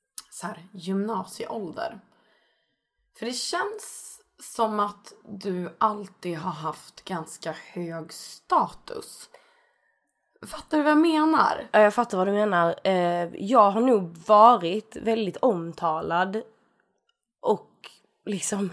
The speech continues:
Speaker 2: fått uppmärksamhet som jag
Speaker 1: Mm.
Speaker 2: inte själv har krävt.
Speaker 1: Nej, nej, men nej.
Speaker 2: Ja.
Speaker 1: Men, men bara fått det, liksom.
Speaker 2: Ja,
Speaker 1: Mm.
Speaker 2: och, och ibland har det varit så här bara, alltså,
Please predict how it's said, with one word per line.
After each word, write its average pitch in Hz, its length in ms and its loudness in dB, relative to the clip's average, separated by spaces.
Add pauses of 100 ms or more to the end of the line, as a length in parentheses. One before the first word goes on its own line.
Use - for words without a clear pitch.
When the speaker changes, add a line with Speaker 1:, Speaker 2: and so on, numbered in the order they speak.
Speaker 2:
fått - 460 -6
uppmärksamhet 180 800 -6
som - 160 -8
jag 247 80 -2
Speaker 1:
Mm. 269 80 -2
Speaker 2:
inte 285 140 -4
själv 180 240 -4
har 170 80 0
krävt. 170 540 0
Speaker 1:
Nej, 381 400 4
nej, 330 120 4
men 330 200 2
nej. 262 280 0
Speaker 2:
Ja. 240 220 12
Speaker 1:
Men, 240 180 -4
men 269 140 -2
bara 254 140 4
fått - 380 -2
det, 170 100 -2
liksom. 147 340 -2
Speaker 2:
Ja, 240 240 12
Speaker 1:
Mm. 233 120 6
Speaker 2:
och, - 160 2
och 240 120 8
ibland 226 320 6
har 233 80 4
det 220 100 4
varit 214 240 6
så 208 100 0
här 185 100 4
bara, 190 180 4
alltså, 190 300 0